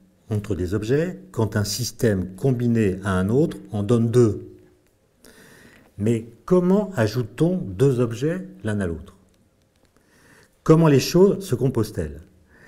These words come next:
Et la vérité, c'est que, comme je disais tout à l'heure, si on ne s'intéresse pas aux chiffres, mais aux choses,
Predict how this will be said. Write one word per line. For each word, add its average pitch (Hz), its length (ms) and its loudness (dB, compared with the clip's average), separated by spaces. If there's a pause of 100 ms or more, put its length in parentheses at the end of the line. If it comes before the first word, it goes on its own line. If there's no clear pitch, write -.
(340)
Et 98 60 -2
la 117 100 2
vérité, 123 460 -2
c'est 117 200 -8
que, 101 180 -6
comme 107 220 -8
je 98 60 -10
disais 104 140 -6
tout 101 180 -14
à 110 80 -6
l'heure, 135 200 -6
si - 160 -12
on 110 180 -6
ne 87 100 -12
s'intéresse 101 440 -8
pas 101 420 -8
aux 98 100 -10
chiffres, 120 420 -12
mais 90 140 -6
aux 90 160 -10
choses, 165 520 -8